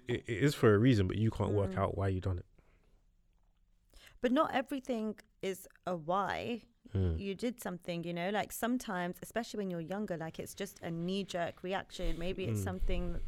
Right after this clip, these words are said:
Speaker 2: that you weren't taught how to deal with or, or react to, you know? Like, sometimes all we do have to learn from is our friends.
Speaker 1: Mm.
Speaker 2: And, you know,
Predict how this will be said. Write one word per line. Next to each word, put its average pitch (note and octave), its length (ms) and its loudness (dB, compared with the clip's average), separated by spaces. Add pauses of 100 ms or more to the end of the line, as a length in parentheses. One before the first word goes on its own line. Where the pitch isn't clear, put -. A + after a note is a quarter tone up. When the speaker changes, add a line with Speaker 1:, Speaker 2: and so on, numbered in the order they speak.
(420)
Speaker 2:
that E3+ 160 -2
you F#3 220 -2
weren't F3+ 340 -4
taught A3+ 360 -2
how D#3 200 -6
to - 160 -14
deal E3 260 -8
with G#2 400 -8
or, F3 200 -6 (260)
or E3+ 160 -6
react E3+ 460 -6
to, - 120 -12 (320)
you F#3 100 -8
know? E3+ 400 -8 (600)
Like, F3 200 -2
sometimes A3 600 -2
all G#3 180 -2
we F#3+ 140 -4
do G3+ 200 -4
have G3+ 180 -8
to - 100 -12
learn F3 200 -4
from E3 360 -4
is E3 260 -8 (460)
our F3+ 160 2 (100)
friends. F3 640 -4 (240)
Speaker 1:
Mm. F#2 260 -4 (280)
Speaker 2:
And, F3+ 240 -6 (440)
you G#3 180 -6
know, C#3 340 -4